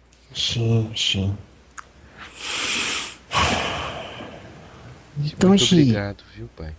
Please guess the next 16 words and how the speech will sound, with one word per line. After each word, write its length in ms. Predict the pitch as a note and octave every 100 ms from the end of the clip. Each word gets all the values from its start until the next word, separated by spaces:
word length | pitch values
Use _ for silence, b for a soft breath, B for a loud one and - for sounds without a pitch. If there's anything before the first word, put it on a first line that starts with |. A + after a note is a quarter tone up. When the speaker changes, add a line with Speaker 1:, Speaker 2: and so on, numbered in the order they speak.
| - _ -
Speaker 1:
É, 240 | D3+ D#3 G3
se 100 | G3
tiver 220 | D#3 D3
agradece, 760 | F3 F3 B2+ - F#2 C3+ D3+ A2
já 260 | A#2+ A2 A#2+
vai 160 | A2+
embora. 520 | G2+ F2+ G2 D3+ E3 B B B B B
Se 160 | - -
vai 180 | A2 A2+
ter 180 | - A2
uma 180 | G#2+ G2+
chopezinha 760 | - F#2 - G#2 F#2 F2+ F2+
aí 80 | E2+
pra 180 | - E2
você. 520 | E2 G2+ - A3+ C#3+ - _ _ _ -
Speaker 2:
<laughs> 1120 | F2+ - - - _ _ _ _ _ - F3